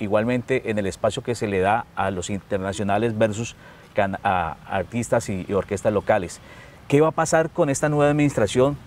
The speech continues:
del doctor Fabio Botero? ¿En qué va a cambiar esto?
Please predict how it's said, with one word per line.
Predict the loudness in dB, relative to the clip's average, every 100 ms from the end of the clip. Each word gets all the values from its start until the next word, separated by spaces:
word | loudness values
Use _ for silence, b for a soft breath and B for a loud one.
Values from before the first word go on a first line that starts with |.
| -6
del | -4 0
doctor | -2 -2 -4
Fabio | 0 0 2 0
Botero? | 0 2 2 2 -4 -12 -20 -20 -20 -4
¿En | -2 0
qué | 2
va | 2
a |
cambiar | 0 0 4 4
esto? | 2 -4